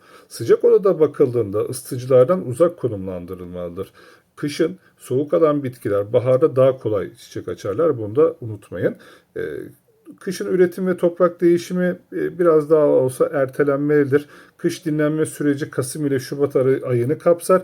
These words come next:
Şubattan sonra bulunduğunuz bölgede hava sıcaklığı artıyorsa sulama sıklığını da arttırabilirsiniz. Sulama yapmadan önce mutlaka toprağı, e, kontrol etmeniz lazım. E, sadece gelişigüzel rutin bir toprak sulaması yapmayın.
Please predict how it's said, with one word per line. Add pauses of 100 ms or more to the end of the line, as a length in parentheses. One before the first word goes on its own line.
(300)
Şubattan
sonra
bulunduğunuz
bölgede
hava
sıcaklığı
artıyorsa (220)
sulama
sıklığını
da
arttırabilirsiniz. (580)
Sulama
yapmadan
önce
mutlaka
toprağı, (240)
e,
kontrol
etmeniz
lazım. (100)
E,
sadece
gelişigüzel (420)
rutin
bir
toprak (300)
sulaması
yapmayın.